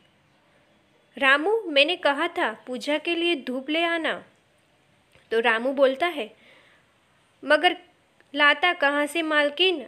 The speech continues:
आज तो दिन भर बादल छाए, छाए रहे।" अभी दूसरा,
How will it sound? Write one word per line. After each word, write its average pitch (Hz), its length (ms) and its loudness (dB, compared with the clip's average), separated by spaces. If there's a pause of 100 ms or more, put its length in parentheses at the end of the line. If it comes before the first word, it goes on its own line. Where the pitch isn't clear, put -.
आज 254 280 -4
तो 285 160 -2
दिन 269 280 -6
भर 339 220 -2 (180)
बादल 233 480 -2
छाए, 233 420 -8
छाए 240 300 -4
रहे।" 262 380 -6 (720)
अभी 208 200 -8
दूसरा, 226 480 -12